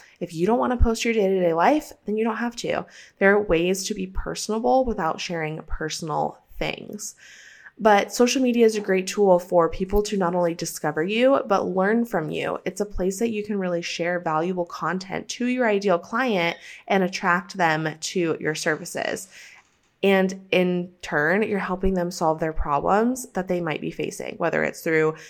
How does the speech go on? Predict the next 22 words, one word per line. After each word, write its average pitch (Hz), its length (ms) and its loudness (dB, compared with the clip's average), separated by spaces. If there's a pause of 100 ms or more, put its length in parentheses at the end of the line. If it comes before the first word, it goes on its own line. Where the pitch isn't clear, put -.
(180)
your 160 160 0
free 156 300 -6
content 254 460 4
you're 247 100 -2
putting 226 240 0
out 214 160 0
there 196 320 2
or 180 180 4
your 175 140 -2
services 165 540 -6
if 170 100 -6
they 156 100 -4
hire 156 300 -4
you. - 420 -4 (540)
Another 214 340 2
way 233 140 6
to 226 80 6
get 208 160 2
your 185 120 0
brand 185 280 0
visible 185 540 4 (340)
is 196 300 6